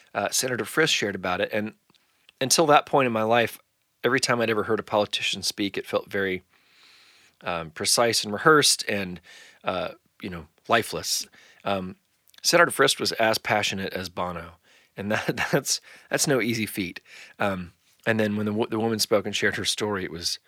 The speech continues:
heartbreaking. And, uh, it was really the first time that I had gotten a glimpse of what life was like for people who aren't like me. Um, that was a big moment. But my Bono story is that,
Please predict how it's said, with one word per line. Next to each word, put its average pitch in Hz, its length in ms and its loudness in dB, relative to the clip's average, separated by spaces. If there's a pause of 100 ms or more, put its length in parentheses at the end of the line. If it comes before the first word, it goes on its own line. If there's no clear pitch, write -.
(380)
heartbreaking. 92 880 -2
And, 87 400 -8 (680)
uh, 76 260 -6
it - 40 -4
was 120 160 -4
really 151 160 6
the 113 80 -2
first 117 260 2
time 101 240 -2
that 98 100 -4
I 92 100 0
had 92 260 -6 (560)
gotten 120 180 6
a 113 60 -2
glimpse 120 420 0
of 98 160 -6
what 107 160 2
life 107 220 -2
was 107 160 -4
like 92 180 -6
for 101 140 -6
people 101 400 -6 (340)
who 107 160 -6
aren't 92 260 -6
like 85 280 -8
me. 69 240 -14 (720)
Um, 85 220 -8
that 95 120 -8
was 113 120 -6
a 101 40 -6
big 95 220 -6
moment. 90 320 -10 (1120)
But 151 160 6
my 156 100 10
Bono 165 340 6
story 98 440 0
is 107 180 4
that, 104 220 2